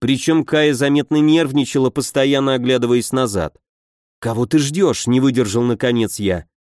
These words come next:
«Очередную летающую тварь?» «Змеи», —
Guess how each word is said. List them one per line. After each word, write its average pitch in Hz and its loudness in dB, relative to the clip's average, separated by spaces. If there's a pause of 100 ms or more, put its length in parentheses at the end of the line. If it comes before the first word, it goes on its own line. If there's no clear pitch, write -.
«Очередную 139 2
летающую 147 2
тварь?» 151 0 (760)
«Змеи», — 120 0